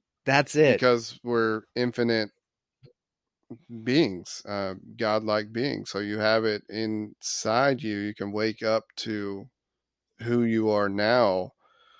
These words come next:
Speaker 2: Um, but the subconscious, um, carrying all that, which leads me to when I see those cards and all those people, I'm just,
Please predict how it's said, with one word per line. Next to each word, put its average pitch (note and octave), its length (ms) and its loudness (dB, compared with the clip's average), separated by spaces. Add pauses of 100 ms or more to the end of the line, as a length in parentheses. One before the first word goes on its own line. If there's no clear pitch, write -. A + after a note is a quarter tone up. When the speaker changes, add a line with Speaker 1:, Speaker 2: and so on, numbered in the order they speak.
(240)
Speaker 2:
Um, F#2+ 540 -6 (220)
but G#2+ 320 -6
the G#2 100 -6
subconscious, G#2+ 1040 -2 (1200)
um, F#2+ 460 -6 (180)
carrying A2+ 420 4
all G2 220 0
that, G2 260 -2
which G#2+ 280 -8 (300)
leads B2+ 280 -2
me A#2 120 4
to G#2+ 160 -2
when G#2+ 120 2
I G2+ 100 0
see A#2 220 -4
those G#2 260 -2
cards G#2 440 2
and F#2+ 100 -2
all G2 160 -2
those G2 200 -8
people, - 360 -8
I'm F#2 140 -6
just, - 340 -10